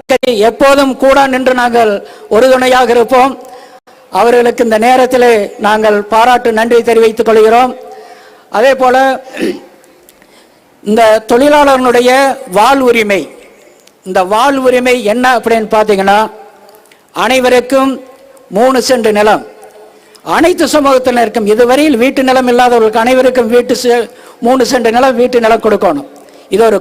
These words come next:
கோரிக்கை. அதே போல் பார்த்தீங்கன்னா, வீடு கட்டுறதுக்கு அரசு ஒரு மூன்று லட்சம் ரூபா வழங்குது.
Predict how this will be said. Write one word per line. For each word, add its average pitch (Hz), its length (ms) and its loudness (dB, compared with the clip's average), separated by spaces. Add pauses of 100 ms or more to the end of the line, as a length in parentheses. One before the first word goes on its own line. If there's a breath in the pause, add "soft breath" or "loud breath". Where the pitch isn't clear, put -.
கோரிக்கை. 202 360 2 (540 loud breath)
அதே 277 220 2
போல் 254 220 0
பார்த்தீங்கன்னா, 240 400 0 (320)
வீடு 294 200 0
கட்டுறதுக்கு 220 520 -2 (720 loud breath)
அரசு - 240 2
ஒரு 254 180 4
மூன்று 277 240 2
லட்சம் 262 200 0
ரூபா 262 180 4
வழங்குது. 226 340 0